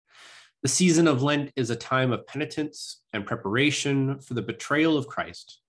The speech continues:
his death, and his resurrection. We often mark this season by engaging in a fast, by giving up some form of excess in our life in order to bet-, better connect ourselves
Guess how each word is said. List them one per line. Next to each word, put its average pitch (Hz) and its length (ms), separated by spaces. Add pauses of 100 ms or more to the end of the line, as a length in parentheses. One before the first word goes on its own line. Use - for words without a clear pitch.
(260)
his 143 240
death, 92 360 (240)
and 104 100
his 98 180
resurrection. 120 720 (1700)
We 139 80
often 147 340
mark 180 300
this - 300
season 175 540 (300)
by 113 180
engaging 117 600
in 104 160
a 98 60
fast, - 600 (380)
by 104 460
giving 147 380
up 113 360
some 170 400
form 135 400
of 110 180
excess - 640
in 127 140
our 151 160
life - 400 (840)
in 143 100
order 143 260
to 127 100
bet-, 120 360
better 160 240
connect 143 460
ourselves 90 720